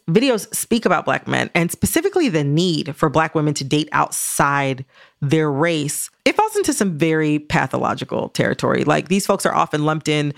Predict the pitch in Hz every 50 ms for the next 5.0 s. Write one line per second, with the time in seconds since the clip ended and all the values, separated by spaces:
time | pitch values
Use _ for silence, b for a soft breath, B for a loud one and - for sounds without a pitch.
0 | B B B B B - 156 156 139 165 180 180 - - 190 170 165 160 151 151
1 | 147 - 208 220 226 - - 160 147 147 135 135 151 147 - 165 147 147 147 139
2 | - 170 170 - - 240 247 269 240 240 254 240 - - 175 147 - 160 160 196
3 | 220 240 262 277 - - 180 160 - 196 170 170 165 165 156 - 165 139 139 151
4 | 156 - - 156 151 151 143 147 151 151 143 170 170 170 170 175 175 180 175